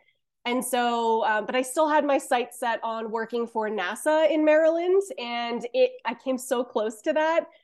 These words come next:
but it ended up falling through last minute due to something with the recruiter that I was talking to, unfortunately. And so that landed me after college at my plan B, which was this engineering facility that I had been an intern with.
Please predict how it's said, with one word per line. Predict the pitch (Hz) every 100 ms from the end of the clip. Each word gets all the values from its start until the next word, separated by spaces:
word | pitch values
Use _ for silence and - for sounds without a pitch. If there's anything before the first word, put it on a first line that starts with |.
| _ _ -
but | 208 247
it | 247 254
ended | 262 269
up | 247 -
falling | 240 240 240
through | 233 233
last | 220 220 240
minute | 220 226 233
due | 233
to | 220
something | 226 220 220 220
with | 214
the | 220
recruiter | 196 - 226 214 247 262
that | 254
I | 262
was | 269 -
talking | 269 277 294
to, | 277 302
unfortunately. | 277 269 285 277 - 285 269 269 277 269 _ _ _ _ _
And | 240 240
so | 254
that | 262 277
landed | 294 285 277
me | 262 254 254 247 247
after | 233 233 240
college | - 226 220 214 208
at | - -
my | 208
plan | 202 226 214 208 -
B, | 208 202 202 202
which | 202 196
was | 208 196 196 -
this | 202 202 -
engineering | 220 190 208 202
facility | 214 - 214 202 202
that | 196 185
I |
had | 202 208 202
been | 196
an | 170
intern | - 185 - 139 - 196
with. | - -